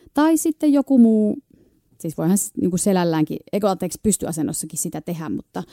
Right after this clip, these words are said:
mutta maanvetovoiman avulla mä haluan vähän niin kuin tuntea, että mun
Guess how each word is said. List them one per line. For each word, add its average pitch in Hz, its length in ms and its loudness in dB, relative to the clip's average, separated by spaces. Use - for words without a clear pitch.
mutta 190 220 2
maanvetovoiman 226 800 4
avulla 185 520 2
mä 175 140 2
haluan 170 440 4
vähän 165 220 0
niin 160 140 6
kuin 160 240 -4
tuntea, 190 580 4
että 175 320 -4
mun 170 200 8